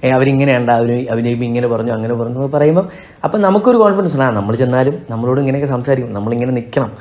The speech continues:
എന്നൊക്കെ ഉള്ളത് പരിപാടി നമുക്കിപ്പം അറിയാം. എന്തായാലും പെ-, പെ-, ടെൻഷൻ എന്തായാലും ഉണ്ടാവും, അതുറപ്പാണ്. ഇപ്പം അനന്തപുരത്ത് പോയിക്കുമ്പോൾ മീനാമ്മ വന്നിരിക്കുമ്പോൾ എനിക്ക് ഫ്രണ്ടിലൂടെ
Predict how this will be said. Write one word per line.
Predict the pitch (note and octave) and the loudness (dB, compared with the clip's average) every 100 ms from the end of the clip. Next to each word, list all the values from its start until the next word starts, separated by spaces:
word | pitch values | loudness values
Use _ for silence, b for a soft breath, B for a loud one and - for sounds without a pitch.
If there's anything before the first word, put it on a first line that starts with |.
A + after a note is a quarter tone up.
| B B B - | B B B -2
എന്നൊക്കെ | C#3+ D#3 E3+ | 0 2 2
ഉള്ളത് | F3 | 2
പരിപാടി | F3 D#3+ F3+ G3 | 2 4 4 4
നമുക്കിപ്പം | F#3+ G3 G3+ F3 A3 | 2 0 -4 0 2
അറിയാം. | F3+ G3+ E3+ - - - - - - | 4 4 0 -2 -16 -20 -20 -18 -8
എന്തായാലും | B2+ E3 G3 | -2 -2 -2
പെ-, | - - - A#2 | -4 -4 -4 -8
പെ-, | A2 | -2
ടെൻഷൻ | G#2+ A#2 A#3+ | -2 2 4
എന്തായാലും | B3 A#3 G3 | 4 4 4
ഉണ്ടാവും, | C#3 A#2+ A2+ - - | 2 0 -4 -6 -6
അതുറപ്പാണ്. | - - G#3+ - A#2+ A2 - B B | -2 0 0 0 0 -2 -6 B B
ഇപ്പം | A2+ C#3+ | -6 -2
അനന്തപുരത്ത് | C3+ C#3 D#3 D#3+ E3 | 2 2 2 2 0
പോയിക്കുമ്പോൾ | E3 D#3+ E3 F3+ | 0 -2 0 2
മീനാമ്മ | D3 D3+ E3+ F3+ | 2 2 2 2
വന്നിരിക്കുമ്പോൾ | F3 E3 E3+ E3 | 0 0 0 0
എനിക്ക് | C#3 D3 F3+ | 0 -2 -2
ഫ്രണ്ടിലൂടെ | E3+ D#3 E3 E3+ | 0 0 0 0